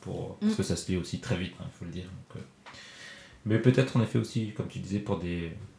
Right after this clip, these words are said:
Speaker 1: jeunes qui sont en recherche de, de science-fiction pas trop dur à lire, ça, ça, ça, ça paraît aussi être, euh, recommandable.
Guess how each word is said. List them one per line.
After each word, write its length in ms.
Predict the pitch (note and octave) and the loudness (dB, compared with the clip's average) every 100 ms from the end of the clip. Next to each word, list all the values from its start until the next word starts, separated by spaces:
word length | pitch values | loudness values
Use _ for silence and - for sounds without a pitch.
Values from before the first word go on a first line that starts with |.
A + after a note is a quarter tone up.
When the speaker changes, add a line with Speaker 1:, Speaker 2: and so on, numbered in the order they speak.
| - - | -20 -18
Speaker 1:
jeunes 360 | - G2+ G2 F#2+ - | 0 2 4 0 -4
qui 280 | - F2+ | -8 -8
sont 140 | F2 F#2 | -4 0
en 80 | F2+ | 0
recherche 360 | F2 F#2 F#2 | 0 -2 -4
de, 120 | - F2 F2 G2 - F#2 F2 | -6 -8 -8 -14 -14 -12 -12
de 40 | |
science-fiction 520 | F2+ F#2+ - - G2+ - - | -8 -6 -6 4 4 4 2
pas 100 | F#2+ | 0
trop 220 | - G2+ | 2 0
dur 220 | F#2 G2 | 4 4
à 60 | F2+ | 4
lire, 240 | G2+ G#2+ F#2+ | 2 2 0
ça, 140 | - F#2 F#2 F2+ F#2+ - | -4 -6 -8 -10 -12 -18
ça, 140 | - - - - | -16 -16 -14 -14
ça, 60 | |
ça 160 | - F2 | -8 -6
paraît 260 | F#2 F2 | -2 -2
aussi 240 | F2+ - - | -2 -2 -2
être, 220 | F#2 - | -2 -4
euh, 100 | E2+ F2 - _ - | -6 -8 -12 _ -4
recommandable. 640 | G2 F#2+ F2 E2 C#2+ - | 2 2 2 -2 -6 -10